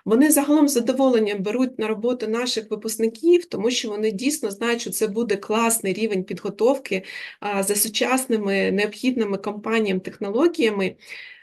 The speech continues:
А, і тому це, коли вони дійсно бачать, що це випускник хаї, вони знають, що буде класний рівень, е, знань, підготовки, і з задоволенням беруть на роботу.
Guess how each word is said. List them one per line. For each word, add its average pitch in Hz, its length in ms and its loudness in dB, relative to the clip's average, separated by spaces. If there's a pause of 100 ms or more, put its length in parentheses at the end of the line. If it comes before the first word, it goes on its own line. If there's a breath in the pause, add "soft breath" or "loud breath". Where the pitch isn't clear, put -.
А, 214 140 -2
і 220 420 2 (100)
тому 277 420 4
це, 226 340 2
коли 220 260 0
вони 220 200 -2
дійсно 226 300 -6
бачать, 208 300 -4
що 190 100 -8
це 220 140 4
випускник 214 500 -2
хаї, 285 640 2 (160)
вони 220 160 2
знають, 214 320 -4
що 196 120 -6
буде 196 240 -2
класний 233 460 -2
рівень, 202 300 -4
е, 190 480 -2
знань, 208 320 0
підготовки, 226 640 0
і 302 240 2
з 339 60 2
задоволенням 202 640 -4
беруть 180 280 -10
на 202 60 -10
роботу. - 400 -10